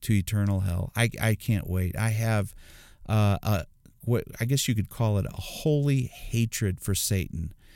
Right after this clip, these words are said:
I came to realize several years ago, it's either me or him. There's no demilitarized zone between us. Uh,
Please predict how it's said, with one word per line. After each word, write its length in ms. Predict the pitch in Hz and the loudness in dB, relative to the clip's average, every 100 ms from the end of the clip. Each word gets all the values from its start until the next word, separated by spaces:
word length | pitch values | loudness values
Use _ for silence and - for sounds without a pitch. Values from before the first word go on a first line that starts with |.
| - - - | -20 -20 0
I 120 | 117 | 0
came 260 | - 160 139 | 4 4 4
to 80 | 113 | 4
realize 480 | 104 104 101 92 | 4 2 2 0
several 260 | - 107 98 | 0 0 0
years 300 | 92 98 101 | 2 2 0
ago, 260 | 95 95 90 | 0 0 0
it's 160 | - | 0
either 220 | 151 156 | 0 2
me 220 | 104 101 107 | 4 4 4
or 80 | |
him. 380 | 95 92 87 82 - - - - - - | 2 0 0 -2 -8 -16 -20 -20 -20 -8
There's 400 | 113 117 123 123 | 2 6 6 4
no 500 | 127 120 117 117 110 104 | 4 6 6 6 4 2
demilitarized 840 | 110 110 101 101 104 - 107 101 | 4 4 4 2 0 0 0 2
zone 500 | 98 104 101 107 113 | 0 2 4 4 4
between 460 | 117 107 - 107 104 | 2 0 2 2 2
us. 500 | 64 104 127 - - - - - - - | 2 0 -2 -4 -8 -16 -20 -20 -20 -2
Uh, 460 | 104 98 95 90 | 2 4 6 4